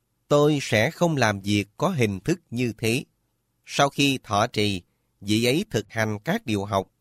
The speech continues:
cho đến trọn đời, tận hơi thở vào cuối cùng. Đức Thế Tôn quy định điều Parajika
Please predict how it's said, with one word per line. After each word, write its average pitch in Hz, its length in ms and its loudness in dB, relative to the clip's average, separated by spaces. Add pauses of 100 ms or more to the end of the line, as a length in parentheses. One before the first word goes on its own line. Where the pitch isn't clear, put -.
(120)
cho 123 160 0
đến 123 300 -4
trọn 101 260 0
đời, 98 280 -2 (420)
tận 117 220 4
hơi 165 220 2
thở 120 300 -2
vào 104 420 0 (100)
cuối 220 280 0
cùng. 98 260 0 (1600)
Đức 151 260 -2
Thế 175 200 4
Tôn 131 320 2
quy 156 180 4
định 107 260 0
điều 101 340 0 (160)
Parajika 139 1000 0